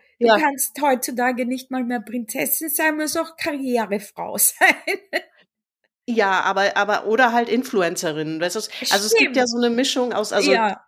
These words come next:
Speaker 2: es, ich, da waren tatsächlich so ein paar Beispiele genannt von jungen Frauen, also t-, zum Teil wirklich jung, ähm, Jahrgang, keine Ahnung, in den neunzigern geboren oder so, die eben noch nicht,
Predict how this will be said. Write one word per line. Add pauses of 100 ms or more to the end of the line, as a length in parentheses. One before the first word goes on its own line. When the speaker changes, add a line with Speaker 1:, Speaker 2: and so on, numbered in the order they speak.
Speaker 2:
es,
ich, (140)
da
waren
tatsächlich
so
ein
paar
Beispiele
genannt (300)
von (520)
jungen
Frauen, (140)
also
t-,
zum
Teil
wirklich
jung,
ähm, (840)
Jahrgang,
keine
Ahnung,
in
den
neunzigern
geboren
oder
so,
die
eben
noch
nicht,